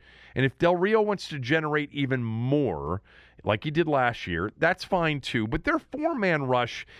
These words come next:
isn't being stonewalled. Look, they didn't get there enough. There were some big plays and where they didn't get close enough to either one of the two quarterbacks they faced. But they're not getting handled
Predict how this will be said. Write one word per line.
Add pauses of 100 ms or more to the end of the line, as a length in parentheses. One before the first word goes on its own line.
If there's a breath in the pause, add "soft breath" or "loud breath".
(120)
isn't
being
stonewalled. (280 loud breath)
Look,
they
didn't
get
there
enough. (280 soft breath)
There
were
some
big
plays
and
where
they
didn't
get
close
enough
to
either
one
of
the
two
quarterbacks
they
faced. (580 loud breath)
But
they're
not
getting
handled